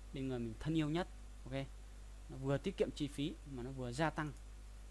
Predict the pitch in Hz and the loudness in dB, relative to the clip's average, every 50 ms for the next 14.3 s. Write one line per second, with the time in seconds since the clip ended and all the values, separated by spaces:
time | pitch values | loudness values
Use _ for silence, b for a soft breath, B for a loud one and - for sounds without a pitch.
0 | - - - - - - - - - - - 131 139 139 - - - - - - | -12 -12 -12 -12 -12 -12 -12 -12 -12 -10 -6 -6 -6 -6 -8 -10 -12 -12 -12 -12
1 | - - - - - - - - - - - - - - - - - - - - | -12 -12 -12 -12 -12 -12 -12 -12 -12 -12 -12 -12 -10 -10 -10 -12 -12 -12 -12 -12
2 | - - - - - - - - - - - - - 139 131 123 120 117 113 113 | -12 -12 -12 -12 -12 -12 -12 -12 -10 -12 -10 -10 -8 -6 -4 -2 -2 -2 -2 -2
3 | - - - - - - 127 123 123 123 123 120 120 120 - - - - - - | -4 -6 -6 -6 -6 -6 -6 -4 -4 -4 -4 -6 -6 -6 -8 -10 -10 -10 -10 -10
4 | - - - - - - - - - - - - - - - - - - - - | -10 -10 -10 -10 -10 -10 -12 -12 -10 -10 -10 -10 -10 -10 -10 -12 -12 -10 -10 -10
5 | - - - - - - - - - - - - - - - - - - - - | -10 -10 -10 -12 -12 -10 -10 -10 -10 -10 -10 -10 -10 -10 -10 -10 -10 -10 -12 -12
6 | - - - - - - - - - - - - - - - - - - - - | -12 -12 -12 -12 -12 -12 -12 -12 -10 -10 -10 -10 -10 -10 -12 -12 -10 -10 -10 -10
7 | - - - - - - - - - - - - - - - - - - - - | -10 -12 -12 -10 -10 -10 -10 -10 -10 -10 -10 -10 -10 -10 -10 -10 -10 -10 -12 -10
8 | - - - - - - - - - - - - - - - - - 127 123 123 | -10 -10 -10 -10 -10 -12 -12 -12 -12 -10 -10 -10 -10 -10 -10 -10 -8 -6 -6 -6
9 | 127 123 127 127 127 117 - - 135 139 - 135 139 139 - - - - - - | -4 -4 -4 -6 -6 -6 -6 -6 -8 -8 -6 -6 -6 -6 -6 -8 -10 -10 -10 -10
10 | - - - - - - - - - - - - - - - - - - 143 135 | -10 -10 -10 -10 -10 -10 -10 -10 -10 -10 -10 -10 -10 -10 -10 -10 -8 -6 -6 -4
11 | 131 131 131 131 131 131 131 131 131 131 131 - - - - - - - - - | -4 -4 -4 -6 -6 -6 -6 -6 -6 -8 -8 -10 -10 -10 -10 -10 -10 -10 -10 -10
12 | - - - - - - - - - - - - - - - - - - - - | -10 -10 -10 -10 -10 -10 -10 -10 -10 -10 -10 -10 -10 -10 -10 -10 -10 -10 -10 -10
13 | - - - - - - - - - - - - 131 123 127 127 127 127 120 117 | -10 -10 -10 -10 -10 -10 -10 -10 -10 -10 -8 -8 -6 -6 -6 -4 -4 -6 -6 -6
14 | 117 120 - 135 135 | -6 -6 -6 -6 -8